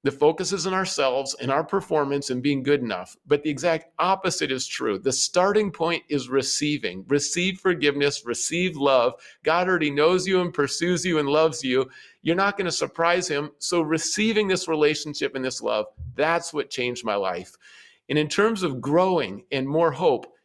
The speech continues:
habits are huge. For me, again, growing up, I never read the Bible. It was new to start reading the Bible in the morning.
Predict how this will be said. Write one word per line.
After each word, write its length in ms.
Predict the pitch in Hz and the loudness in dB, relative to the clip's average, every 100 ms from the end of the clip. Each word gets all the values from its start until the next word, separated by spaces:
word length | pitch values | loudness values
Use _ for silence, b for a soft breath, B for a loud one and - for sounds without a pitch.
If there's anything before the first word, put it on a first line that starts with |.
| _ | _
habits 580 | _ 160 175 175 160 - | _ -2 0 2 -2 0
are 120 | 135 | -2
huge. 540 | 127 151 131 92 87 - _ _ _ _ - - | -2 -2 -2 -2 -8 -14 _ _ _ _ -20 -18
For 200 | - - | -8 -2
me, 240 | 143 160 170 | 0 2 2
again, 320 | 143 156 120 | 2 0 -2
growing 220 | 117 135 | 0 2
up, 140 | 139 135 | 2 0
I 60 | |
never 260 | 120 135 151 | 0 0 2
read 180 | 143 143 | 2 0
the 60 | |
Bible. 300 | 117 135 156 | 0 0 0
It 60 | 135 | -4
was 220 | 143 117 | -4 -4
new 260 | 143 196 156 | -2 0 -2
to 60 | |
start 300 | - - 117 | -2 -2 -2
reading 220 | 104 120 | -4 -4
the 60 | 143 | -4
Bible 420 | 139 160 190 143 | -2 -2 -2 -2
in 80 | 117 | -2
the 60 | 104 | -2
morning. 440 | 104 95 80 85 | -2 -4 -6 -10